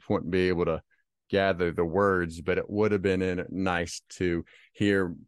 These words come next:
Mike's reaction. Same thing with all the winners that day. Put a little bit more personal spin on these awards.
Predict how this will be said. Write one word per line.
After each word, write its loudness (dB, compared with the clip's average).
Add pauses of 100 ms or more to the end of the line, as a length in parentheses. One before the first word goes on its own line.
(100)
Mike's -8
reaction. -6
Same -2
thing 0
with 0
all 2
the -2
winners -4 (320)
that -2 (200)
day. -2
Put 2
a 2
little 2
bit 2
more 2 (260)
personal -4
spin 0
on 0
these 0
awards. 0